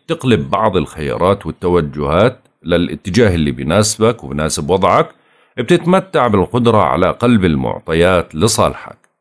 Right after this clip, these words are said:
أما بالنسبة للبيت الثاني، فالأجواء تقريبا فيها لسه ما زالت تحمل نوع من أنواع التوتر على المستوى المالي أو الضغط المالي أو المتطلبات المالية أو قلق من مسألة مالية.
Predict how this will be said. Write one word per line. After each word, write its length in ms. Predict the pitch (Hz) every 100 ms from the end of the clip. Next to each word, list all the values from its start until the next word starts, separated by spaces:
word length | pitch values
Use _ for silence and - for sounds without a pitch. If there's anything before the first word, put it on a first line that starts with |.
| _ 127
أما 200 | 139 135
بالنسبة 440 | 123 139 - 127
للبيت 400 | 117 101 92 85
الثاني، 500 | - 123 139 139 135 - _ _ _
فالأجواء 640 | 165 175 156 120 143 147 95
تقريبا 640 | 120 - 120 120 123 139 -
فيها 520 | - 160 127 123 123
لسه 340 | - 139 - 123
ما 180 | 113 120
زالت 400 | 101 107 101 - -
تحمل 300 | 135 107 104
نوع 220 | 87 101
من 160 | 98 80
أنواع 280 | 78 104 98
التوتر 500 | - 95 107 113 82
على 100 | 78
المستوى 480 | 82 104 85 73
المالي 440 | 67 69 98 113 147
أو 140 | 73
الضغط 400 | 69 90 107 87
المالي 440 | 78 69 90 104 113
أو 220 | 117 139
المتطلبات 840 | 120 87 85 - 82 76 104 107
المالية 500 | 82 71 73 110 120
أو 240 | - 143 139
قلق 500 | - 170 160 - 104
من 160 | 87
مسألة 520 | 80 95 117 - 76
مالية. 440 | 71 98 82 57